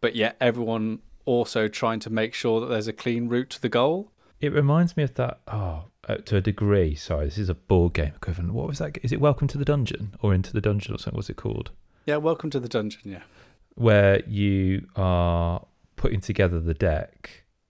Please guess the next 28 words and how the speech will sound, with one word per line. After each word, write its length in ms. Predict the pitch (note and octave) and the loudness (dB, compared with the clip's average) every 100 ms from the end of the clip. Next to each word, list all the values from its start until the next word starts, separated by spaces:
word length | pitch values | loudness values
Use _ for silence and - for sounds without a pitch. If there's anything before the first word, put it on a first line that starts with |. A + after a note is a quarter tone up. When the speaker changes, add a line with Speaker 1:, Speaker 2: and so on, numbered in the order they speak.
| _ | _
Speaker 2:
or 120 | G#2+ G2 | 2 4
you're, 200 | F#2+ G2 | 4 4
you're, 180 | A2 - | 2 4
you're 160 | G#2+ | 4
looking 320 | G#2 G#2+ - G2+ | 6 2 0 -2
at, 120 | - | -2
I, 80 | - | -4
I'm 240 | G2+ G#2+ | -4 -2
trying 20 | F#2+ | 0
to 120 | A2 | 2
remember 220 | G2 F#2 | 4 4
how 100 | F2 | 2
the 80 | F2 | 2
game 240 | F#2+ F2 | 2 2
works, 240 | F2 E2+ - | 2 -2 -4
but 80 | - | 0
basically 340 | F#2 - F#2+ | 0 0 -4
it's 80 | F2 | -4
a 40 | |
bit 120 | - | -2
of 120 | - - | -2 2
push 240 | F#2 - | 2 2
your 100 | F2 | 0
luck. 380 | F2+ - - - | 2 0 -4 -18
You 480 | - - - - - _ _ _ - - | -18 -18 -18 -16 -16 _ _ _ -10 0
Speaker 1:
Yes. 280 | G#2+ - | 0 0
Speaker 2:
you 220 | G#2+ F#2+ F#2 | 2 4 2
c-, 100 | - | -2